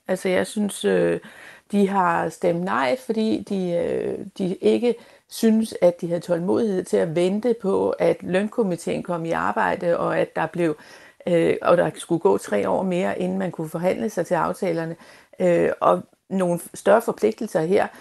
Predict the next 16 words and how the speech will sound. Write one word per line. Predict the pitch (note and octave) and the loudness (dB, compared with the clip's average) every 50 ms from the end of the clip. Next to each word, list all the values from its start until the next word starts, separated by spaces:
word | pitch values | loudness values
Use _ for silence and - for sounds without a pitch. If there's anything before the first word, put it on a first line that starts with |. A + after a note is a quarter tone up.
| - - - _ | -20 -20 -20 _
er | _ - G3 F3+ F3+ | _ 2 6 6 6
jeg | F#3 F#3+ F3+ | 6 6 4
ret | F3 F#3+ G3 | 2 2 2
overbevist | - - G3 G3+ G3+ G3+ F3 F3+ - - - - - | 2 2 2 2 2 0 -2 -4 -4 -4 -6 -4 0
om, | G3 G3 G3 - - | 0 0 0 -2 -4
at, | - - E3+ F3+ - - - | -4 0 0 0 0 0 -2
øh, | E3+ E3 E3 E3 E3+ E3+ G3 E3+ | 0 0 2 0 0 -2 -2 -2
vil | F3+ F3 E3+ E3+ D#3 | -2 0 2 0 0
si-, | - - - - - - - F3+ F3+ - - - _ | -2 -6 -8 -8 -8 -6 -6 -8 -10 -10 -14 -4 _
at | F3 F3 E3+ - | 4 4 4 4
vores | E3 F3 G3 F#3+ - | 0 0 0 0 -2
medlemmer, | F3 F3 F3+ G3 - - E3 | -2 -2 -2 -4 -6 -6 -6
de | D3+ - F#3 | -6 -4 -4
vil | F3+ F#3 | -4 -4
sige, | F3 - - F3+ F#3+ F#3 - - - _ _ | -4 -4 -4 -4 -4 -4 -8 -14 -20 _ _
"Nå, | E3 D#3 D#3 D#3+ | 0 0 0 0